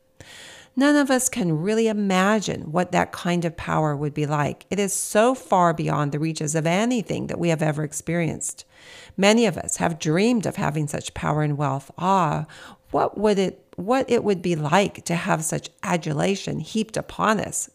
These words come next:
Goodness, how many of us wouldn't like to just get one rung higher in the insurance company or the doctor's office or the school in which we work? What would we be willing to do if we knew we could live on Mount Olympus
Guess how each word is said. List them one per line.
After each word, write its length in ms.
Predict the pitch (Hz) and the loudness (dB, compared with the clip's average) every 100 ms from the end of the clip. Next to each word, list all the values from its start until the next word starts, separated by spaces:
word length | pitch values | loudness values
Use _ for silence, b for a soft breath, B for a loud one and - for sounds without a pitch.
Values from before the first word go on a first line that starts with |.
| - | 0
Goodness, 500 | 254 208 - - - B B - | 2 2 -4 -6 -8 B B -8
how 160 | - | 0
many 320 | 277 277 269 240 | 2 4 4 2
of 100 | 180 | 2
us 220 | 170 175 | 2 0
wouldn't 340 | 170 190 185 | -2 -2 -2
like 220 | - 190 180 | 0 0 -2
to 80 | |
just 600 | 156 175 170 - - - - | -6 -4 -4 -4 -8 -20 0
get 220 | 202 - | 0 2
one 340 | 147 185 185 | 2 2 4
rung 240 | 175 170 170 | 2 2 0
higher 460 | 180 185 208 165 | -2 2 2 2
in 160 | - 170 | 0 -2
the 100 | 165 | 0
insurance 540 | 160 - 170 185 170 | -2 -4 -4 -4 -4
company 500 | - 170 160 175 170 B B B | -4 -4 -2 -2 -2 B B B
or 100 | - | 0
the 140 | 170 160 | 2 2
doctor's 500 | 160 160 170 180 175 | 2 2 2 -2 2
office 400 | 165 170 175 185 | 2 0 -2 -2
or 140 | 175 | 0
the 80 | 185 | -2
school 520 | - - 190 214 143 - | -4 -2 0 2 0 -2
in 140 | 165 | -2
which 220 | 160 170 | -2 -2
we 100 | 165 | -2
work? 420 | 151 196 247 - - _ _ B B B B | 0 0 -2 -6 -20 _ _ B B B B
What 140 | 226 247 | 2 4
would 200 | 294 254 | 2 2
we 120 | 247 | 0
be 200 | 196 170 | 2 0
willing 420 | 143 190 247 247 | 2 2 2 0
to 140 | 226 | -2
do 360 | 175 185 156 - | 0 0 0 0
if 180 | - 185 | -4 -2
we 140 | 180 175 | 0 2
knew 280 | 180 185 | 4 4
we 140 | 143 156 | 2 0
could 240 | 160 147 | -2 -2
live 300 | 185 208 - - | 0 0 -2 -4
on 120 | 151 | -4
Mount 280 | 160 156 160 | -2 -2 -4
Olympus 640 | 135 165 226 220 - - | -4 0 0 -2 -8 -12